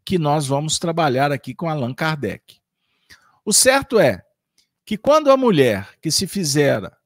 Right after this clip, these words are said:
de sua emoção ao sentir-se curada, viu que fora descoberta, essa, esse trecho da passagem também a gente vai ressaltar,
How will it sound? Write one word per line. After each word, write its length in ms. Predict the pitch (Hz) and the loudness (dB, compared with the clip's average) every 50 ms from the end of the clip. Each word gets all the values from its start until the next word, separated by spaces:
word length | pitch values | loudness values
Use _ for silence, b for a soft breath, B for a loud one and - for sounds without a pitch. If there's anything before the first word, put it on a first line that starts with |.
| _ _ _ _ _ _ _ _ | _ _ _ _ _ _ _ _
de 140 | - 127 139 | -8 -4 -2
sua 300 | - - - 214 233 233 | -2 0 0 2 2 2
emoção 720 | 226 226 226 220 190 - - - - 127 123 123 120 127 | 0 2 0 0 2 2 0 0 0 0 0 -2 -2 -4
ao 120 | 143 147 | -4 -4
sentir-se 640 | - - - 160 131 123 - - 139 120 - - - | -4 -4 -4 -4 -6 -6 -6 -8 -6 -6 -6 -6 -8
curada, 640 | - - - 107 127 165 196 196 170 120 107 117 - _ _ _ _ _ _ _ _ _ _ _ _ _ _ _ _ _ _ | -8 -6 -6 -2 0 2 2 2 0 -2 -8 -14 -18 _ _ _ _ _ _ _ _ _ _ _ _ _ _ _ _ _ _
viu 340 | 120 113 127 190 269 311 302 | -10 -2 0 2 2 2 2
que 160 | - 277 196 | -2 -4 -6
fora 320 | - - 214 214 214 202 | -2 0 0 2 2 0
descoberta, 1400 | 160 147 180 226 233 - - - - 247 247 214 170 135 151 160 180 180 170 - - - _ - 117 98 - - - _ _ _ _ _ _ _ _ _ _ _ _ _ _ _ | 0 2 2 2 2 2 -2 -2 0 0 0 2 4 4 4 4 4 2 0 -4 -10 -14 _ -12 -12 -12 -12 -16 -20 _ _ _ _ _ _ _ _ _ _ _ _ _ _ _
essa, 320 | 117 120 113 - - 151 - _ | -10 -8 -6 -6 -8 -8 -10 _
esse 260 | 139 135 131 - - 156 | -6 -6 -4 -4 -6 -8
trecho 400 | - 151 151 165 170 - - 151 | -8 -6 -4 -4 -4 -4 -6 -8
da 120 | 143 143 | -8 -6
passagem 460 | - 143 127 - - 170 175 170 160 | -6 -4 -4 -4 -2 -2 -4 -4 -4
também 360 | - 175 139 139 160 180 196 196 | -6 -6 -6 -4 -4 -4 -4 -4
a 40 | |
gente 300 | 185 156 185 190 190 - | -4 -4 -6 -6 -6 -6
vai 260 | 180 151 147 156 165 170 | -6 -4 -2 -2 0 0
ressaltar, 680 | 170 180 175 - 220 220 220 202 - 156 123 107 - | -2 -2 -2 -2 -2 -4 -4 -4 -4 -4 -4 -4 -6